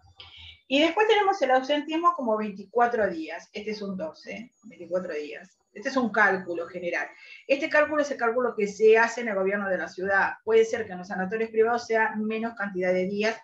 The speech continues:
porque alguno de estos valores se achique, ¿sí? Y, y trabajen más.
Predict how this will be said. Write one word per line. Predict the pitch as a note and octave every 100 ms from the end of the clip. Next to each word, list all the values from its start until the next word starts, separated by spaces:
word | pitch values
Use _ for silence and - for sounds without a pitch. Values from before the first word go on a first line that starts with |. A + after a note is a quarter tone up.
| _ _ _
porque | G#3 G3 G#3
alguno | G3+ A3+ A3
de | G#3
estos | A3 G#3+
valores | A3 A3+ A3+ A3+
se | F#3+
achique, | F#3 - G3+ F#3 E3 D#3 _ _ _ _ _ _
¿sí? | - G3+ A3+ D4 - F#3+ -
Y, | F3+
y |
trabajen | F3+ F3+ - G#3
más. | G3+ F3 -